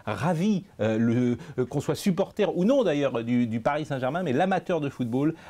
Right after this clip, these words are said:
a dû trouver ce match absolument formidable, euh, hier soir. Troisième chose, les individualités du Paris Saint-Germain, et en premier lieu Zlatan Ibrahimovic. On lui reprochait d'être un grand joueur dans des petits matchs et un petit joueur dans des grands matchs.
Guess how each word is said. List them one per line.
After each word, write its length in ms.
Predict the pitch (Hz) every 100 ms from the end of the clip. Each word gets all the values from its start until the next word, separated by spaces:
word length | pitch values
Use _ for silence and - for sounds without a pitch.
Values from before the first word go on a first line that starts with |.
| -
a 80 | 110
dû 140 | 131
trouver 260 | - 120 127
ce 160 | -
match 320 | 110 135 - - -
absolument 500 | 120 - 123 120 120
formidable, 540 | - 101 101 123 131 - 135
euh, 160 | 104 104
hier 300 | 127 110 -
soir. 240 | 92 80 - -
Troisième 560 | 190 233 214 165 175
chose, 320 | - 196 226
les 240 | 127 120 110
individualités 880 | 233 202 196 180 151 151 139 170 170
du 120 | 113
Paris 300 | 139 131 131
Saint-Germain, 520 | - 117 113 110 104
et 100 | 95
en 80 | 95
premier 260 | - 101
lieu 280 | 110 139 185 185 -
Zlatan 640 | 107 92 139 - 196 196 -
Ibrahimovic. 840 | - 180 151 160 165 165 185 139 - - -
On 100 | 147
lui 120 | 170
reprochait 480 | 180 185 - 165 180
d'être 240 | 147 139 131
un 80 |
grand 360 | 117 104 160 214
joueur 420 | 160 175 180 156
dans 140 | 120 120
des 120 | 104
petits 380 | - 185 - 175
matchs 460 | 185 233 240 -
et 40 | 147
un 120 | 131
petit 400 | - 220 - 180
joueur 280 | 185 226 190
dans 140 | 156
des 120 | 160
grands 220 | 127 151
matchs. 340 | 165 123 -